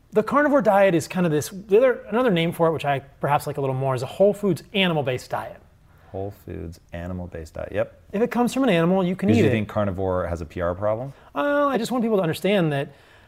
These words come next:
Speaker 1: our ancestors ate fish, our ancestors ate scallops, our ancestors ate shrimps. Those are, can all be on a carnivore type diet.
Speaker 2: Mm.
Speaker 1: In terms of the most doable, easy way, this is it. If you end up liking it or your wife ends up doing it long term, there are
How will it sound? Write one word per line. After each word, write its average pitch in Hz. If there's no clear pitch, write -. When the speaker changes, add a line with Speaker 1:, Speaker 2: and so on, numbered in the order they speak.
Speaker 1:
our 185
ancestors 220
ate 175
fish, 120
our 139
ancestors 165
ate 143
scallops, 117
our 185
ancestors 175
ate 139
shrimps. 120
Those 226
are, 247
can 226
all 220
be 214
on 147
a 151
carnivore 139
type 135
diet. 180
Speaker 2:
Mm. 80
Speaker 1:
In 175
terms 226
of 220
the 175
most 151
doable, 165
easy 190
way, 208
this 160
is 131
it. 202
If -
you 151
end 143
up 127
liking 180
it 175
or 131
your 120
wife 151
ends 139
up 143
doing 143
it 151
long 127
term, 233
there 156
are 131